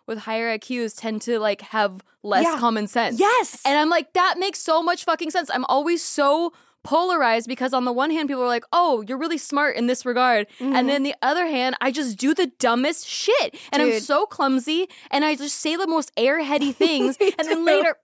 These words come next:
Speaker 1: I'm like, "Why the fuck did I say that?"
Speaker 2: It's,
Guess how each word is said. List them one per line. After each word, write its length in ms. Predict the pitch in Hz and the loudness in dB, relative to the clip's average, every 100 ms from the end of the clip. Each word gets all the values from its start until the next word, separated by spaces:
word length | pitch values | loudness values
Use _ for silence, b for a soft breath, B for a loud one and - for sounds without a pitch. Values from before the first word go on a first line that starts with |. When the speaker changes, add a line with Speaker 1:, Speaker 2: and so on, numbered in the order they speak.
| _ - | _ -8
Speaker 1:
I'm 100 | 302 | -2
like, 140 | 370 269 | -2 0
"Why 180 | 285 | 0
the 120 | 381 605 _ | 2 0 _
fuck 200 | 440 - | -2 2
did 100 | 508 | 0
I 100 | 415 | 2
say 280 | 370 - 392 466 | -2 -4 -2 -2
that?" 320 | 381 214 175 - B B B - | 0 0 0 -4 B B B -2
Speaker 2:
It's, 420 | 247 339 - - | -2 0 -2 -2